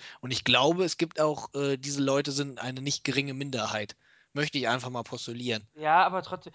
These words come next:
Speaker 2: Und dann hast du noch das Ab-
Speaker 1: <laughs> Ja, aber
Speaker 2: dann,
Speaker 1: trotzdem.
Speaker 2: dann
Speaker 1: Muss
Speaker 2: hast,
Speaker 1: ich
Speaker 2: dann hast
Speaker 1: ja
Speaker 2: du das
Speaker 1: trotzdem.
Speaker 2: Abhängigkeitsverhältnis von Geschwistern und sexuelle Frustration und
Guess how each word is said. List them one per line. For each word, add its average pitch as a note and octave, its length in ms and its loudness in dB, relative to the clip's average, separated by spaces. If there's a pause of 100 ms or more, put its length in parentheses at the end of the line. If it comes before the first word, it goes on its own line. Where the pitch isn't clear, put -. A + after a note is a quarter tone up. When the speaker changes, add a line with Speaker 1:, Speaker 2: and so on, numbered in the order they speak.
(160)
Speaker 2:
Und A3+ 140 0
dann D4 100 4
hast D4 180 4
du D4 60 2
noch C#4 60 0
das A#3 140 0
Ab- F#3 140 2
Speaker 1:
<laughs> - 300 6
Ja, F#3+ 80 6
aber E3+ 120 0
Speaker 2:
dann, D#3+ 160 8
Speaker 1:
trotzdem. - 380 2
Speaker 2:
dann G#3+ 140 6
Speaker 1:
Muss D4 100 6
Speaker 2:
hast, - 80 6
Speaker 1:
ich E3 140 0 (100)
Speaker 2:
dann B3 200 4
hast E4 140 4
Speaker 1:
ja D3+ 160 6
Speaker 2:
du D3 100 -2
das - 140 -6
Speaker 1:
trotzdem. B3+ 240 0
Speaker 2:
Abhängigkeitsverhältnis F#3+ 1160 -8 (240)
von D#3+ 160 -8
Geschwistern G3+ 640 -2 (760)
und F3 280 -2 (540)
sexuelle F3 400 -2
Frustration A3+ 1000 -2 (320)
und F#3 280 0